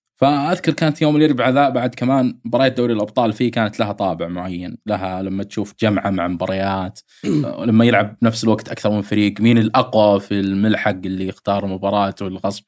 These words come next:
Speaker 1: تشوفها. آه، كانت شوي يعني ما في ديمقراطية، <laughs>
Speaker 2: <laughs>
Speaker 1: لكن، لكن بعض المرات
Speaker 2: هو ترى
Speaker 1: يعني
Speaker 2: دخول القنوات
Speaker 1: يكون
Speaker 2: الفضائية،
Speaker 1: الجانب
Speaker 2: دخول
Speaker 1: فيها
Speaker 2: القنوات
Speaker 1: كبير.
Speaker 2: الفضائية في البداية
Speaker 1: آه.
Speaker 2: كان برضو الموضوع ممتع في البدايات. يعني إذا نتذكر نواف،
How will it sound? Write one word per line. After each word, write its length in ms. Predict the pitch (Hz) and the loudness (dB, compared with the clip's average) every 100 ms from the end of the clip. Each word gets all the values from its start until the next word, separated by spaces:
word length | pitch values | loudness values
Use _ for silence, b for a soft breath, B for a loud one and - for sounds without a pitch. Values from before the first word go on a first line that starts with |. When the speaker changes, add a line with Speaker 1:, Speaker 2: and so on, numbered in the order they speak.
| _ | _
Speaker 1:
تشوفها. 720 | - 98 98 - 101 101 - B B B B B | -8 -8 -8 -12 -10 -10 -10 B B B B B
آه، 220 | - - | -2 -2
كانت 440 | 90 - 196 180 175 | -2 2 4 4 4
شوي 300 | - 180 165 | 4 6 6
يعني 180 | 143 143 | 6 4
ما 100 | 170 | 4
في 80 | |
ديمقراطية، 680 | 165 156 151 156 156 160 - 151 | 4 4 4 2 2 0 0 -4
<laughs> 80 | 147 | 2
Speaker 2:
<laughs> 0 | |
Speaker 1:
لكن، 520 | 185 165 160 135 156 143 b - | 2 4 4 2 0 -4 b -4
لكن 280 | 135 143 143 | 0 0 0
بعض 160 | 147 151 | 2 2
المرات 520 | 143 143 147 143 - | 2 2 2 2 2
Speaker 2:
هو 60 | |
ترى 160 | 165 214 | 4 4
Speaker 1:
يعني 100 | 196 | 2
Speaker 2:
دخول 240 | 175 220 | 2 2
القنوات 320 | 196 175 190 196 | 2 2 2 2
Speaker 1:
يكون 120 | 139 | 2
Speaker 2:
الفضائية، 380 | 170 175 175 - | 2 4 4 4
Speaker 1:
الجانب 180 | - - | 2 0
Speaker 2:
دخول 200 | - 180 | 0 2
Speaker 1:
فيها 80 | |
Speaker 2:
القنوات 220 | 127 175 185 | 2 2 2
Speaker 1:
كبير. 120 | 160 | 0
Speaker 2:
الفضائية 460 | 135 147 151 156 | -2 0 0 0
في 80 | 135 | -2
البداية 580 | 139 135 147 135 139 127 | -4 -2 -2 -2 -6 -10
Speaker 1:
آه. 20 | |
Speaker 2:
كان 300 | 135 180 190 | -8 -4 -2
برضو 320 | 180 170 165 | -2 0 0
الموضوع 340 | 147 151 151 170 | 0 -2 -2 -2
ممتع 380 | 160 165 - 113 | 0 -2 -4 -10
في 120 | - | -10
البدايات. 500 | 131 127 127 127 - _ _ _ _ _ - | -8 -6 -6 -8 -14 _ _ _ _ _ -14
يعني 500 | 117 143 147 147 147 | -10 -6 -4 -2 0
إذا 120 | 151 | 2
نتذكر 680 | 156 143 160 - 147 135 - | 2 4 2 2 -4 -4 -6
نواف، 520 | 143 147 143 127 - | -2 0 0 -2 -8